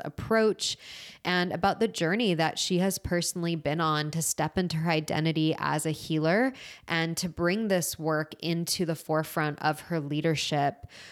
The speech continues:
We also talked about how shamanism can help us to connect with nature, and in doing so, how it really helps us to connect to our own true, authentic nature. And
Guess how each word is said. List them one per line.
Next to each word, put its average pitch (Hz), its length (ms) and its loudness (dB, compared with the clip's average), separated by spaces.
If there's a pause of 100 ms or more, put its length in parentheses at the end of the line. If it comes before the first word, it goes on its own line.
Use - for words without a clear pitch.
(140)
We 185 160 4
also 180 260 2
talked 180 380 -2
about 170 300 2
how 160 240 2
shamanism 160 800 2
can 165 200 -2
help 156 300 -2
us 160 220 0
to 170 120 -2
connect 165 540 -4
with 160 300 -2
nature, 220 680 0 (440)
and 175 380 2
in 175 280 -2
doing 220 340 2
so, 160 360 2
how 165 240 2
it 151 120 0
really 175 260 2
helps 180 280 0
us 185 140 0
to 175 120 -6
connect 160 500 -2
to 175 240 0
our 160 220 0
own 170 380 0
true, 160 460 2
authentic 151 720 -2
nature. 208 680 2 (400)
And 170 520 2